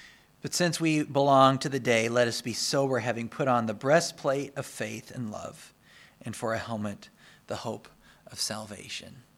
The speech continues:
Also reminding them what side, what army they're part of. <laughs> Look back up at verse five.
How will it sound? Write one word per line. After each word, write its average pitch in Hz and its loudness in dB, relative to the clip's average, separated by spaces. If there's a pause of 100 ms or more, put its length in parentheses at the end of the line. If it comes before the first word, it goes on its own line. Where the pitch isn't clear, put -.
(760)
Also 147 4
reminding 139 2
them 117 -4
what 135 0
side, 147 2 (360)
what 160 4
army 160 2
they're 135 2
part 175 4
of. - -8 (400)
<laughs> 160 -4
Look 165 0
back 170 4
up 170 4
at 160 0
verse 165 2
five. 170 6